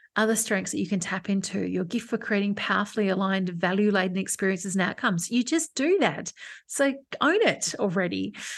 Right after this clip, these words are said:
Um, your quality stamp shows up in all that you do.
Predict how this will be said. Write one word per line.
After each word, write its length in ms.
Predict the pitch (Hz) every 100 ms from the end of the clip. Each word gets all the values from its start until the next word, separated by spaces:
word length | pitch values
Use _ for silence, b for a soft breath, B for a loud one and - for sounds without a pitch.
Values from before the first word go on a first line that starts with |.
| B B
Um, 340 | 208 208 196 175
your 160 | 190 175
quality 340 | - 269 269
stamp 340 | 254 269 247 -
shows 220 | 233 220
up 180 | 220 208
in 60 |
all 220 | 190 196 190
that 140 | -
you 160 | 190 175
do. 440 | 247 277 277